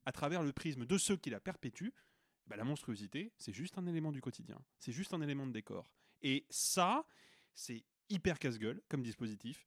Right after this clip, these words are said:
mais je trouve que ça rend le film non seulement absolument fascinant, même si très difficile à regarder, ça en fait une œuvre esthétiquement bouleversante, hyper radicale, hors des sentiers battus, complètement unique en son genre.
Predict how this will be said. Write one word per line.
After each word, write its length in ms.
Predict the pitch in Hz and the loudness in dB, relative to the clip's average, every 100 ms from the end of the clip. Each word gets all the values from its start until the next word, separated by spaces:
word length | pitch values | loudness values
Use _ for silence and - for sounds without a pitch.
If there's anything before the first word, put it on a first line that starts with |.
| _ | _
mais 160 | 131 127 | -2 -2
je 100 | 131 | -4
trouve 240 | 120 156 160 | -10 -8 -2
que 240 | 131 127 - _ _ | 0 0 -2 _ _
ça 160 | - - | -4 0
rend 160 | 135 165 | 4 4
le 80 | |
film 220 | 147 - 139 | 4 2 0
non 100 | 160 | 0
seulement 420 | - 156 147 143 | 0 -4 -4 -6
absolument 400 | 120 - 127 120 110 | -10 -8 -6 -6 -6
fascinant, 760 | - - 147 - 147 151 147 - _ - | -10 0 0 2 6 6 6 2 _ -10
même 180 | 110 | -8
si 160 | 107 - | -6 -10
très 300 | - - 165 | -10 -4 -4
difficile 340 | 131 - 113 117 | -2 -4 -4 -2
à 40 | |
regarder, 380 | 104 98 107 214 - - - | -2 -2 -4 -6 -8 -20 -8
ça 180 | - | 0
en 140 | 147 156 | 2 2
fait 160 | - | 4
une 160 | 170 151 | 4 6
œuvre 300 | 165 143 110 _ _ - | 6 4 2 _ _ 2
esthétiquement 840 | 175 160 - 180 180 - 175 165 151 _ _ | 4 6 4 2 0 -2 0 0 -2 _ _
bouleversante, 800 | 107 101 180 165 160 - 170 156 - _ _ _ - | -10 -4 0 2 0 0 0 -2 -6 _ _ _ -6
hyper 340 | 175 - 180 | 0 4 4
radicale, 500 | 151 160 156 - 156 151 | 4 2 0 0 0 2
hors 140 | 165 | 4
des 100 | 160 | 6
sentiers 260 | 147 160 165 | 4 4 2
battus, 240 | 160 147 | 2 0
complètement 360 | - 208 180 180 | -2 2 2 2
unique 240 | 160 151 139 | 2 2 0
en 60 | |
son 160 | 131 123 | -4 -2
genre. 240 | 117 190 | 2 0